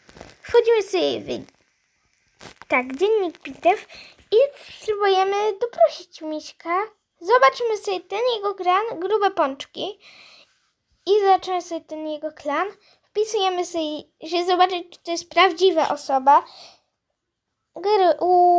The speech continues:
pączek pączki. Pączki. No i kiedy znajdujemy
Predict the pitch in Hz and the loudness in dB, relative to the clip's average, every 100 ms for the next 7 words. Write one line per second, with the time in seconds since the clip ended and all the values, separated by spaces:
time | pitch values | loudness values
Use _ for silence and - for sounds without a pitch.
0 | 349 339 339 339 _ _ 494 494 480 _ | 4 2 0 -4 _ _ -2 -2 -4 _
1 | _ - _ _ _ _ _ _ _ _ | _ -20 _ _ _ _ _ _ _ _
2 | _ _ _ _ _ _ _ _ _ _ | _ _ _ _ _ _ _ _ _ _
3 | - 349 339 - - _ _ _ _ _ | -4 0 0 0 -6 _ _ _ _ _
4 | _ _ - 339 330 330 330 330 330 330 | _ _ -6 -2 0 0 -2 -6 -6 -8
5 | 330 - _ _ _ _ _ - - 349 | -10 -14 _ _ _ _ _ -18 -4 -4
6 | 349 339 _ - - 339 - _ _ _ | -4 _ _ -20 -14 -14 -14 _ _ _
7 | _ _ _ - - _ - 359 349 359 | _ _ _ -20 -20 _ -16 -12 -12 -12
8 | - - 587 605 - - _ _ - - | -10 -2 -2 -4 -14 -18 _ _ -20 -20
9 | _ _ _ - - _ - - - - | _ _ _ -20 -20 _ -20 -20 -20 -20
10 | - - 311 427 523 494 403 330 330 320 | -20 -18 -6 0 0 0 -6 -10 -12 -12
11 | 339 403 440 440 415 415 | -10 -10 -8 -8 -8 -12